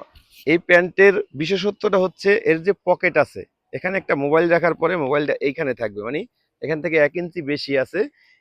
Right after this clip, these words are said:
এই প্যান্টে কখনো মোবাইল দেখা যাবে না। এর যে জিপার আছে,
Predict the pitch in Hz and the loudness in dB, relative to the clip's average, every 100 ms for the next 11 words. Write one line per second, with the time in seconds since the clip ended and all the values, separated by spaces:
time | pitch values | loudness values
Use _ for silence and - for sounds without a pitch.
0 | - 139 - 156 156 185 - 151 175 156 | -10 -8 -2 -2 0 -4 -2 -2 -2 -2
1 | 143 156 139 139 135 113 104 95 - _ | 0 0 2 2 2 0 -2 -4 -12 _
2 | _ _ _ _ 131 170 165 185 117 151 | _ _ _ _ -2 -2 2 0 0 0
3 | 202 196 165 - | 4 6 6 2